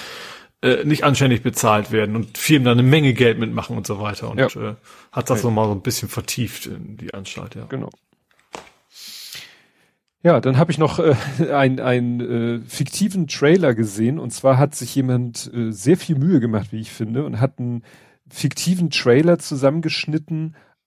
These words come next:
Speaker 2: in dem er Szenen aus den Marvel Avengers Filmen genommen hat,
Speaker 1: Mhm.
Speaker 2: Szenen aus Filmen der neunziger Jahre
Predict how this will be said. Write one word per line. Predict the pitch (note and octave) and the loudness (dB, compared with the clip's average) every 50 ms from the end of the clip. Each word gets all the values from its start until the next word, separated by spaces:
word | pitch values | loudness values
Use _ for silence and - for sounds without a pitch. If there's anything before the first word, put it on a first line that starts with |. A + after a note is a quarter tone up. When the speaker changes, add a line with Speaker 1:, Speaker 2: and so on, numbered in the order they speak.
| _ _ _ _ _ _ _ _ _ _ - | _ _ _ _ _ _ _ _ _ _ 0
Speaker 2:
in | C#3 B2+ A#2+ A2 | 0 2 2 2
dem | G#2 B2+ C3 C#3 C#3+ C3+ | 2 4 4 4 4 0
er | - - A#2+ A#2 A#2 A2+ A2 A2 G#2+ A2 - _ _ _ _ _ _ _ _ _ _ _ _ _ | -2 0 2 4 6 6 6 4 2 0 -2 _ _ _ _ _ _ _ _ _ _ _ _ _
Szenen | - - - - - - C#3 C3 C#3 D3+ D3+ D3 C#3+ C#3 C#3 C3+ C3 - | -6 -4 -2 -2 0 4 4 6 6 4 4 2 2 2 0 -2 -4 0
aus | - A#2 A2+ A2 A2 G#2+ G#2+ - - - - - - - _ _ _ _ _ _ _ _ _ _ _ _ - | 2 4 4 6 4 2 0 -4 -8 -12 -14 -16 -18 -20 _ _ _ _ _ _ _ _ _ _ _ _ -2
den | A#2+ A2 G#2 G#2 G#2 G2+ G2+ - - | 0 0 0 -2 -4 -6 -8 -8 -6
Marvel | A2 A2 A2 A#2 B2+ A#2+ B2+ A#2+ | -2 2 4 4 4 4 2 2
Avengers | - - - A2+ A2+ B2 B2+ E3+ F3 E3+ - | 0 2 2 2 2 2 2 0 -2 -2 -4
Filmen | - - - E3+ F3 F#3 F#3+ F#3+ | -8 -2 0 0 2 2 0 0
genommen | F#3 F3+ E3+ E3+ E3+ F3+ F3+ D3+ | -2 -2 -2 -2 -2 -2 -2 0
hat, | E3 G#3 A#3+ - - - _ _ _ _ _ _ _ _ _ _ _ _ _ _ _ | 0 -2 -2 -4 -12 -20 _ _ _ _ _ _ _ _ _ _ _ _ _ _ _
Speaker 1:
Mhm. | - A2 E2+ A#2+ - _ _ _ _ _ _ | -20 -20 -20 -20 -20 _ _ _ _ _ _
Speaker 2:
Szenen | - - - - - B2+ C3 C#3+ D#3 E3+ F3 F3+ F3+ F3+ - - | -8 -6 -4 0 4 6 6 6 6 4 2 2 0 -4 -4 0
aus | - C3 B2 B2+ B2 - | 2 2 4 2 0 -6
Filmen | - - - C#3 C#3 D3 D3+ C#3+ | -10 -4 0 2 2 2 0 0
der | C3+ B2+ | 0 0
neunziger | A#2 A2+ A#2+ B2 C3+ C3+ - - B2 A2+ A2+ | 2 2 2 0 0 0 -4 -4 0 2 2
Jahre | G#2+ G#2 G#2 A2 A#2 C#3 D#3 D#3+ F#3 G3 - | 2 4 4 4 4 2 2 0 0 -2 -2